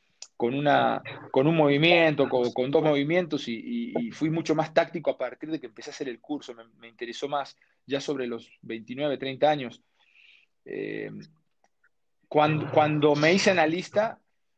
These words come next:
lo que sucedió fue que lo pude ver aún con mayor claridad.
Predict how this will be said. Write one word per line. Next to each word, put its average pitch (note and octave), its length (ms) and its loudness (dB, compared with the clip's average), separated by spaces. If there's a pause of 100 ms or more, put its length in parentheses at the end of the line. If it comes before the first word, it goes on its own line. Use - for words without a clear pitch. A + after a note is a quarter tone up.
(140)
lo C3+ 160 -10
que C#3 100 -12
sucedió D3 300 -4
fue E3+ 200 -6
que D3+ 180 -4
lo C#3 160 -4
pude E3 260 -2
ver F3 260 0
aún E3+ 320 -2
con D#3 160 -8
mayor D3 260 -8
claridad. D3 500 -2